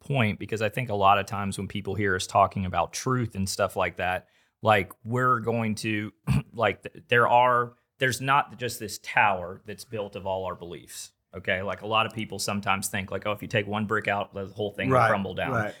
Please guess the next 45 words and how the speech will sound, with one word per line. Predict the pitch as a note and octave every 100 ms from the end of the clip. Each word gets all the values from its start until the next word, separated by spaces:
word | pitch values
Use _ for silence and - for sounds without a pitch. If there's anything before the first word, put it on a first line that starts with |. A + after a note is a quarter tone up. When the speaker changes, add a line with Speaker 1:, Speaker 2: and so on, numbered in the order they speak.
| _
Speaker 1:
Like, | A#2 A#2
our | B2+ C#3+
beliefs | A2+ A2 C#3 C3 G#2+
are |
more | G#2 A2 A2
like | G2+ G2
this | F2 -
table. | B2 A2 G2+ G2
Like, | G2
there's | F#2+ F#2+
a |
stack | G#2 A#2+ G#2+
of | -
papers | C3 A2 A2
here | - G#2+
in | G#2
your | G2
phone | - G#2+ G#2+
and | G#2
stuff | - G#2 -
like | G2+
that, | G#2 G#2
and | G#2+
different | A#2 - G#2
things | - G#2+ G#2
are | G#2
built | G#2+ G2
on | F#2+ F#2+
top | A2 G#2+
of | F#2+
each | E2+ -
other. | C2+ F2+ - _ _ -
There's, | C3+ D#3
like, | C#3+ A#2
this | A2
foundation | - A#2 G#2+ G#2+ A#2 A#2 B2+
of | A#2 -
beliefs | G2+ G#2 G#2+ G2 -
that | G2+
we | F#2
have, | G2+ G#2 G2+ G2+
or | F#2 G2 -
truths | - C#3 A#2+ - -
that | - F#2+
we | G2 G#2 G2 G2+